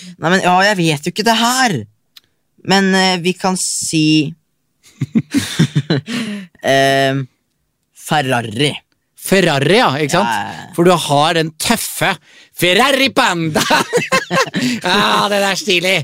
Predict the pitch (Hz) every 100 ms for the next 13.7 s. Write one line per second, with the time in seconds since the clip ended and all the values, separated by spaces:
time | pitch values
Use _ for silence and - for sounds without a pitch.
0 | 151 110 135 127 147 165 180 185 185 175
1 | - 269 233 220 247 214 254 240 247 151
2 | - 123 170 170 160 165 127 156 147 113
3 | 156 160 160 151 _ - 190 226 247 -
4 | 214 160 143 143 156 160 - _ _ -
5 | 165 160 180 156 165 208 165 127 131 127
6 | 131 147 131 165 151 131 139 151 151 151
7 | 117 - 117 - _ _ - 135 147 147
8 | 147 147 143 143 143 143 143 214 190 180
9 | 175 415 - 170 160 403 359 - 202 202
10 | 202 196 196 180 175 220 311 311 202 156
11 | 226 190 160 214 320 117 127 156 - -
12 | _ - 170 180 180 180 180 135 147 170
13 | 151 170 - 123 147 165